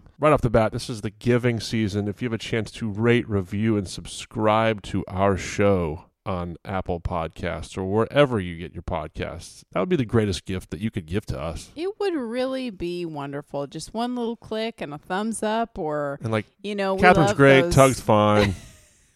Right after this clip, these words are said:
Speaker 2: We love
Speaker 1: kind of
Speaker 2: those
Speaker 1: thing.
Speaker 2: jokes and, well, I don't
Speaker 1: <laughs> Yeah.
Speaker 2: know.
Speaker 1: Yeah.
Speaker 2: The wines are good or whatever. Something. We appreciate all of you listening out there. We thank you for being so consistent with us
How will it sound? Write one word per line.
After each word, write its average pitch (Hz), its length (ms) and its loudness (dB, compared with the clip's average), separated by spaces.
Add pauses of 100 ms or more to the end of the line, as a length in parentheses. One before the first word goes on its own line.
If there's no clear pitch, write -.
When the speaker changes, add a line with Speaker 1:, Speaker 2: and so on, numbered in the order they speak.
(140)
Speaker 2:
We - 80 -14 (180)
love - 120 -8
Speaker 1:
kind 131 120 4
of 220 60 6
Speaker 2:
those 196 140 0
Speaker 1:
thing. 110 100 0
Speaker 2:
jokes 214 720 0
and, 151 240 -10 (100)
well, 175 80 -14
I 180 180 -6
don't 190 100 -6
Speaker 1:
<laughs> - 0 -
Yeah. 165 40 -6
Speaker 2:
know. 151 500 -8
Speaker 1:
Yeah. 349 420 -12 (200)
Speaker 2:
The 285 100 -2
wines 277 400 -4
are 214 120 -4
good 202 580 0
or 143 260 -6
whatever. 143 680 -8
Something. 165 880 -8
We 190 280 -4
appreciate 160 600 -8
all 175 240 2
of 165 120 -2
you 156 180 -8
listening 151 520 -12
out 143 240 -12
there. 151 480 -8
We 165 680 -8 (380)
thank 196 480 -8
you 180 320 -2
for 156 720 -6 (600)
being 185 220 -6
so 175 240 -6
consistent 175 540 -12
with - 200 -18
us 214 480 -6